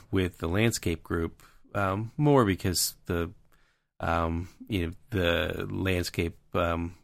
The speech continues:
guy that was there last week, he wasn't there this week. And so we were trying to advance it, advance the design a little bit more. And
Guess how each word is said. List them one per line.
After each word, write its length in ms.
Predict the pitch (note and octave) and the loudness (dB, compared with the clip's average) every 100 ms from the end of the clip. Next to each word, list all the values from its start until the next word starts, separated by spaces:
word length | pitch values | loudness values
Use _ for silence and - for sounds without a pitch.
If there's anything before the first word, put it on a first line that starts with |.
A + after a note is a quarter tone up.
| _ _ | _ _
guy 240 | - E2 E2 | 0 0 0
that 180 | E2 | -2
was 340 | F2+ E2+ D#2+ - - | -2 -4 -2 -4 -4
there 400 | F2 E2 E2+ F2 - | -2 -2 -4 -8 -2
last 360 | F2+ F2 - | 0 0 -2
week, 180 | F2 E2 | -6 -4
he 80 | F2 | -4
wasn't 280 | E2+ E2+ F2 | -4 -4 -6
there 180 | E2+ | -4
this 220 | F2 F#2+ - | 0 0 0
week. 240 | E2 - | -6 -6
And 160 | E2+ F2 | -8 -2
so 260 | F#2 E2+ - - - _ | -2 -2 -6 -20 -20 _
we 100 | - | 2
were 80 | F2+ | 2
trying 340 | - G#2+ G2+ F#2 | 4 6 6 4
to 360 | - F2+ F2 - - - _ _ _ - | 2 2 0 -2 -12 -20 _ _ _ -2
advance 460 | G2 G2 F#2+ F#2 | 2 4 4 4
it, 120 | F#2 G2 _ - - A#2 | 0 -4 _ -10 -6 -4
advance 380 | F#2 G2+ F#2+ | 0 2 2
the 160 | - F2+ | 0 -2
design 440 | F2+ F2 G#2 A2 | -2 0 4 4
a 40 | G2 | 4
little 200 | F2 E2+ | 2 -2
bit 160 | E2+ | -4
more. 400 | F2 E2+ E2 E2 - _ | -4 -2 -2 -4 -8 _
And 380 | G#2 F#2 F2+ F#2 | -2 0 0 -4